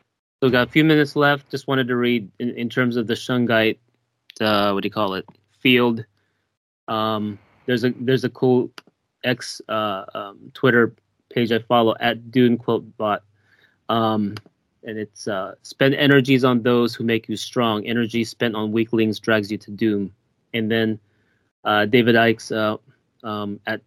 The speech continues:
David Icke, You either see that it's all vaudeville or you going on being Pied Pipered into dystopian oblivion, searching for your savior while it stares back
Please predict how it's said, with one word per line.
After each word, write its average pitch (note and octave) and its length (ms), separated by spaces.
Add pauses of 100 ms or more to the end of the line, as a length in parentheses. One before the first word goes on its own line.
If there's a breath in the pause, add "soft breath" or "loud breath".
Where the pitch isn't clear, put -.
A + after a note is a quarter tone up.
(120)
David A2 220
Icke, A2 200 (240)
You A#2+ 80
either C#3 320
see C#3 200
that B2 140
it's A#2 140
all B2+ 140
vaudeville B2 500
or A2+ 320
you A#2 260
going A#2+ 300
on A#2 200
being A2+ 280 (460)
Pied B2+ 220
Pipered B2 340
into A2+ 220
dystopian A#2 800
oblivion, A#2+ 520
searching A#2 380
for A2+ 160
your G#2+ 100
savior A#2 440
while G#2 140
it G2+ 100
stares A2+ 300
back G#2+ 380